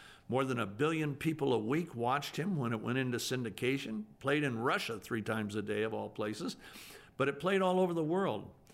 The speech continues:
And then, of course, there were the wonderful fun facts about Chuck, like when Chuck, uh, does a push-up, he doesn't push himself up, he pushes the earth down. All these amazing fun facts that we,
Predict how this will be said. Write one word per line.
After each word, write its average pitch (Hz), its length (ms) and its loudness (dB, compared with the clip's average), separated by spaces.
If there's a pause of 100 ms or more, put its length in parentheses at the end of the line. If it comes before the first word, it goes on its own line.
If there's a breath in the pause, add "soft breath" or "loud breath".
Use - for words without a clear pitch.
(320 loud breath)
And 127 160 0
then, 147 120 2
of 147 120 -2
course, 143 300 0
there 131 120 2
were 123 100 4
the 117 100 2
wonderful 131 540 0
fun 165 480 -2
facts 110 420 -2
about 107 400 -4
Chuck, - 400 -4
like 107 380 -2
when 113 160 -2
Chuck, 139 400 0
uh, 120 160 2
does 131 260 0
a 117 80 0
push-up, 147 480 0
he 120 80 0
doesn't 117 320 -2
push 131 180 -2
himself 131 520 -2
up, 147 240 0
he 113 80 -4
pushes 127 440 -4
the 123 200 0
earth 135 280 0
down. 131 440 0 (440 loud breath)
All 175 240 2
these 165 280 0
amazing 139 500 0
fun 131 300 -2
facts 135 480 -2
that 135 100 -2
we, 131 160 2